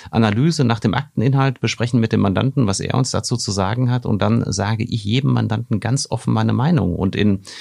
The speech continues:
ich würde sagen, rund fünfzig Prozent der Fälle kommen wir zu dem Ergebnis, man hat keine Chance, keine Chance auf einen Freispruch oder eine Einstellung.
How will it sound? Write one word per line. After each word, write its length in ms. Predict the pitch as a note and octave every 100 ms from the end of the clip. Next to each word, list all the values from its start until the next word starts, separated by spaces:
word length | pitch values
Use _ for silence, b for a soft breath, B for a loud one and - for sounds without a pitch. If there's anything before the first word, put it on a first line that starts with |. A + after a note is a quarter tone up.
| B
ich 100 | -
würde 120 | A2+ G2
sagen, 200 | G#2+ G#2+
rund 200 | A2 -
fünfzig 560 | - - - - -
Prozent 380 | - - - F3
der 80 | A#2
Fälle 280 | - A#2 C#3
kommen 220 | B2 B2+
wir 80 | A#2
zu 140 | B2
dem 100 | A2+
Ergebnis, 540 | G2+ A2+ B2 C3+ B2+
man 100 | A#2+
hat 180 | A2+ -
keine 300 | - F3 G3
Chance, 440 | A#2 - - - -
keine 240 | B2+ D3
Chance 320 | - E2+ F2+
auf 120 | D2+ -
einen 180 | F#2+
Freispruch 500 | - - F2+ - F2+
oder 200 | F2 F#2
eine 200 | E2 F#2
Einstellung. 560 | F2 A2+ - F#2+ F2+